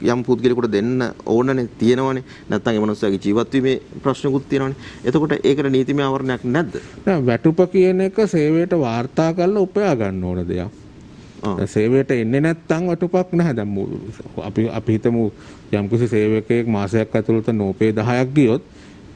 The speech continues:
Speaker 2: ඒ දින දහයට සමානුපාතව නිවාඩු නැත්නම් මූලික වැටුපෙන් අඩු වෙනවනේ.
Speaker 1: ඔව්. දැන්, අ, සමා වෙන්න. එතකොට දැන් කොවිඩ් වගේ තත්ත්වයක්, මේ වර්තමාන තත්ත්වයක්, මේක අලුත් තත්ත්වයක්, මේ වගේ තත්ත්වයක් අපිට ඉතිහාසෙ එහෙම මුණ ගැහිලත් නෑ.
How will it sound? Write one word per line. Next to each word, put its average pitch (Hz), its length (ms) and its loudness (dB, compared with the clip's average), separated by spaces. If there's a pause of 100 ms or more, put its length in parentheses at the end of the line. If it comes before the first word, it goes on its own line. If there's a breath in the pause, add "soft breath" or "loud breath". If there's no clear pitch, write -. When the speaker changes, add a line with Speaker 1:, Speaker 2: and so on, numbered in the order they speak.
(240)
Speaker 2:
ඒ 120 200 2
දින 110 280 2
දහයට 120 400 0
සමානුපාතව 143 1500 0 (100)
නිවාඩු 117 400 0
නැත්නම් 127 440 -2 (140)
මූලික 120 280 0
වැටුපෙන් 143 380 2
අඩු 143 180 6
වෙනවනේ. 190 340 2
Speaker 1:
ඔව්. 185 60 -2 (200 loud breath)
දැන්, 120 260 -2
අ, 87 100 -2 (160)
සමා 113 260 -2
වෙන්න. 95 140 -4
එතකොට 127 240 -2
දැන් 104 140 -4
කොවිඩ් 123 360 0
වගේ 139 160 0
තත්ත්වයක්, 139 360 -4
මේ 120 120 0
වර්තමාන 110 460 -2
තත්ත්වයක්, 90 400 -6 (260 loud breath)
මේක 110 220 0
අලුත් 127 260 0 (100)
තත්ත්වයක්, 110 520 -6
මේ 117 140 -2
වගේ 120 180 -2
තත්ත්වයක් 120 260 -2
අපිට 110 220 -2
ඉතිහාසෙ 113 320 -4
එහෙම 123 220 -2
මුණ 110 220 -4
ගැහිලත් 120 340 -2
නෑ. 117 280 0